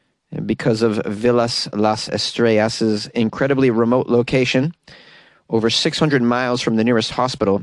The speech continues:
appendicitis could be fatal to residents since there is no way to immediately treat it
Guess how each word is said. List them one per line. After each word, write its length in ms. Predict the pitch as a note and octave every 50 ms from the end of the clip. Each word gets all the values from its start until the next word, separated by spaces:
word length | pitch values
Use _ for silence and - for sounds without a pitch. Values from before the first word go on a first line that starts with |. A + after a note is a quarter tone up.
| - -
appendicitis 880 | - - - - C#3+ D3+ D#3 D3+ C#3+ - E3+ E3+ F3 D3+ D3 C#3+ - -
could 180 | - D3+ C#3+
be 120 | A#2+ C3+ B2
fatal 400 | - - - F3 G3 D#3 C3+ C#3
to 100 | - C3
residents 580 | A#2+ A#2 C#3 D#3 D3 C3+ G#2+ G#2 G2+ C#3+ - - -
since 200 | - - A#2+ A2+
there 120 | - B2 A#2+
is 120 | A#2+ A2
no 180 | C3+ D3 F3+ A3
way 200 | G3+ E3+ D#3+ E3
to 180 | - - -
immediately 580 | B2 A#2+ A#2+ B2+ D3+ F3 F3 F#3+ F3+ D3+ E3 D#3
treat 380 | C#3+ - - - F#3+ A3 A#3 -
it 100 | -